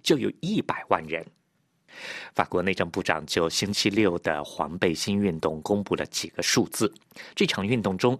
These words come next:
一共有四百人受伤，其中十四人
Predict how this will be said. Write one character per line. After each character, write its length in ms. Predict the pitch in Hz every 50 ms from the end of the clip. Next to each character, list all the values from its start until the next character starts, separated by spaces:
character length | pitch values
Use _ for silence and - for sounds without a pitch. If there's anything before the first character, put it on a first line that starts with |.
| - _ -
一 120 | - 123
共 220 | - 160 143 104
有 240 | 90 90 76 76 - _ _
四 420 | - - - - - - 202 147
百 240 | - - 80 69 69 -
人 200 | - 76 80 92
受 220 | - - 104 82
伤， 260 | - - 123 110 123 - _ _ _ -
其 180 | - - 135
中 240 | 120 - 139 143 143 - - - - - -
十 280 | - - - - 117
四 220 | 143 - - 196 139
人 240 | 90 80 73 90